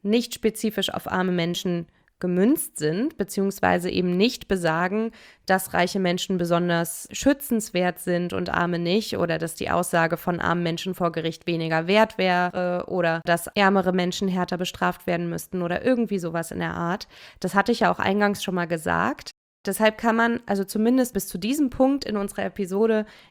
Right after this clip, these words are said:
erstmal noch nicht von einer generellen systematischen und strukturellen Diskriminierung ärmerer Menschen in der Strafgesetzgebung ausgehen.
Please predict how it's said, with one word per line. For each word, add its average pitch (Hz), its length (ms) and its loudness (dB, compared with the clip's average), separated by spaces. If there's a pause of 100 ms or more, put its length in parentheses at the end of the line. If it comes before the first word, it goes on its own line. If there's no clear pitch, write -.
erstmal 202 380 0
noch 190 160 2
nicht 214 220 0
von 202 120 -2
einer 190 220 -2
generellen 180 540 0
systematischen 180 1000 -4
und 208 160 2
strukturellen 214 680 2
Diskriminierung 190 960 0
ärmerer 185 400 2
Menschen 180 400 -2
in 196 160 -4
der 185 140 2
Strafgesetzgebung 180 1000 -2
ausgehen. 175 600 0